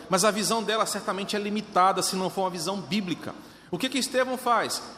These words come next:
Ele combate essas pessoas com a visão do evangelho. Perceba que ele não fica, "Bora, te ajoelha aqui, deixa ela na tua cabeça para sair todas as legiões. Bora, deixa eu fazer." Estevão apenas discute argumenta,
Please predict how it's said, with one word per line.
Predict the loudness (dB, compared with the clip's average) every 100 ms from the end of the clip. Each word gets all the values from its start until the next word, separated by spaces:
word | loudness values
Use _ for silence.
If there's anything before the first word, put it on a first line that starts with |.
| -6
Ele | -6
combate | -6 -4 -2 4 6 6 4
essas | 0 -2 -4
pessoas | -4 -4 -2 -2 -4
com | -4 -6
a |
visão | -6 -6 -4
do | -4
evangelho. | -6 -6 -8 -8 -14 -20 -20 -20 _ _
Perceba | 2 4 4 4
que |
ele | 2
não | 0
fica, | 0 2 2 2 -14 0
"Bora, | 2 2
te | 4
ajoelha | 2 4 4
aqui, | 4 2
deixa | 2 4
ela | 6
na | 6
tua | 4
cabeça | 4 2 0 2
para | 2
sair | 2 2 0
todas | -2 -2 0
as | 0
legiões. | 2 0 2 2 2 -2 -8 -10
Bora, | 0 2
deixa | 2 -2
eu | 2
fazer." | 2 2 -2 -4 -16 -20 -20 _ _ -6
Estevão | -4 2 2 4
apenas | 2 0 2 0 -2 -10 -14
discute | -6 -4 -2 0 0 0 -2 -6 -16 -16 -2
argumenta, | 0 0 -2 -2 0 0 2 0 0